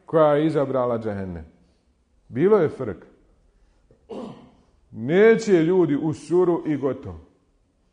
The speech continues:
E, hljeba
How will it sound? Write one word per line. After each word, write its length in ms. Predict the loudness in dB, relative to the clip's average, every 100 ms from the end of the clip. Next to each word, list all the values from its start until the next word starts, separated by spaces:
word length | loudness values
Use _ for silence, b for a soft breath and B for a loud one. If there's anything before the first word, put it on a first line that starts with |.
| _ _ _ _ _ _ _ _ _
E, 400 | -6 -4 -2 -4 -6 -14 -20 _ _ _ _ _ _ _ _ _ _ _ _ _ _ _ _ _ _ _ _ _ _ _ -12
hljeba 520 | -4 -2 -2 -2 -6